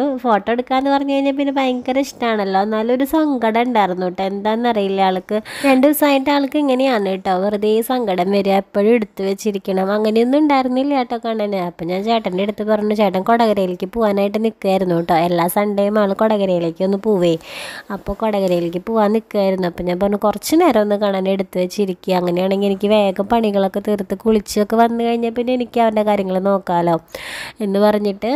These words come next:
ചേട്ടൻ കുറച്ച് നേരമൊക്കെ എടുത്ത് വെച്ചിരിക്കുകയാണ്. അപ്പോൾ കണ്ണനൊക്കെ എടുത്താനായിട്ട് താഴെ പായയൊക്കെ ഇടാണ്. അപ്പോൾ, ആ, കല്യാണിക്ക് training കൊടുക്കുകയാണ് കേട്ടോ ചേട്ടൻ. "കല്യാണി അതൊക്കെ ഒന്ന് ശരിക്കും ഇട്ടേന്നൊക്കെ" പറഞ്ഞിട്ട്.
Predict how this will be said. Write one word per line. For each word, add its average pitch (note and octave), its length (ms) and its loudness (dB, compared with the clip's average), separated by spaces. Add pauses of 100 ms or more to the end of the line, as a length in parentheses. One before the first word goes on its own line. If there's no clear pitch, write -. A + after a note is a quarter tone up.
(140)
ചേട്ടൻ F#3+ 360 -6
കുറച്ച് G3+ 280 -6
നേരമൊക്കെ G3+ 400 -4
എടുത്ത് A3 340 -4
വെച്ചിരിക്കുകയാണ്. F#3+ 760 -4
അപ്പോൾ E3+ 220 -6
കണ്ണനൊക്കെ F3+ 480 -2
എടുത്താനായിട്ട് G3+ 640 -4
താഴെ G3+ 360 -2
പായയൊക്കെ G3 640 -2
ഇടാണ്. G3 440 -2
അപ്പോൾ, G3 280 0 (500)
ആ, G#3+ 100 -4 (200)
കല്യാണിക്ക് F#3 580 0
training A3 500 2
കൊടുക്കുകയാണ് A3 480 0
കേട്ടോ F3+ 240 -2
ചേട്ടൻ. F3 400 -2 (280)
"കല്യാണി G3+ 380 -4
അതൊക്കെ G#3 380 -2
ഒന്ന് G#3+ 160 -2
ശരിക്കും G#3+ 380 -2
ഇട്ടേന്നൊക്കെ" G3 560 -2
പറഞ്ഞിട്ട്. G3 560 -4